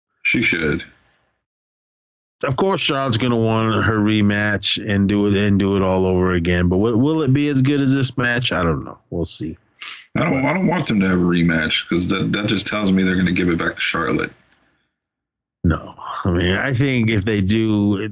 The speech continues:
Speaker 2: either Rhea's just gonna flat out win or something's gonna happen, disqualification or, or whatever. But of course Charlotte's gonna want it. Hey, we're gonna see this, this match, this matchup again, so we'll see. But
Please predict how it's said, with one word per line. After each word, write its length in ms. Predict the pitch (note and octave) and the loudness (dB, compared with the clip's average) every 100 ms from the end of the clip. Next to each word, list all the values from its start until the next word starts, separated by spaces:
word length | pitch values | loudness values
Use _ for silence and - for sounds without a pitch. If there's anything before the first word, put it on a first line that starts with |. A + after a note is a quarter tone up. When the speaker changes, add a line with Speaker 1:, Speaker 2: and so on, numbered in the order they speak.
| - | -8
Speaker 2:
either 260 | A#2+ A#2+ A2+ | -2 0 2
Rhea's 280 | B2 B2 G#2+ | 2 2 2
just 160 | G2+ | 0
gonna 260 | G#2+ G2+ F#2+ | 2 2 0
flat 360 | - A2+ A2 | -2 -2 -2
out 200 | G#2+ G2+ | 0 0
win 460 | G#2 A2 A2 A2 G#2+ | 2 2 2 2 2
or 240 | G2 F#2 | 2 0
something's 340 | F2 G#2 F#2 F2+ | 0 0 0 0
gonna 160 | F2+ | 0
happen, 480 | F2 F2+ F2 F#2 F2+ | 0 -2 -2 0 0
disqualification 1040 | E2+ F2 - F2 D#2+ C#2+ - E2 D#2 D#2+ | 0 -2 -2 -2 -2 -6 -2 -2 -2 -4
or, 180 | D#2 D2+ | -4 -4
or 160 | D#2 D#2 | -6 -6
whatever. 560 | D2+ - - - - - | -6 -8 -10 -14 -20 -16
But 140 | G1+ - - _ _ _ _ _ _ _ _ _ _ _ _ _ - | -14 -14 -20 _ _ _ _ _ _ _ _ _ _ _ _ _ -4
of 100 | F3 | -2
course 220 | A3 G3 | -2 -2
Charlotte's 320 | C3+ G2+ F2 | -2 -2 -2
gonna 180 | - G2 | 0 0
want 240 | F2+ F2 | 2 0
it. 120 | F2 - - | -2 -4 -4
Hey, 100 | A#2 B2+ | 0 2
we're 180 | C#3 | 2
gonna 180 | D3+ C#3+ | 0 -2
see 220 | A2+ A#2+ | 0 0
this, 280 | G#2+ G2+ - - - | 2 0 -4 -12 -6
this 260 | G#2+ F#2+ - | -4 -4 -2
match, 360 | G2 F2+ F2+ - | 0 0 -2 -2
this 240 | F#2+ F2+ | -2 -2
matchup 460 | G2 F2 - F2+ F2 | -2 -2 -2 -2 -2
again, 440 | E2 E2+ E2 E2 | -2 -2 -2 -4
so 300 | - E2 E2 E2 | -4 -4 -2 -4
we'll 200 | E2 D#2 | -6 -6
see. 420 | - F2+ E2+ E2 _ _ | -4 -4 -4 -8 _ _
But 180 | A#1+ | -12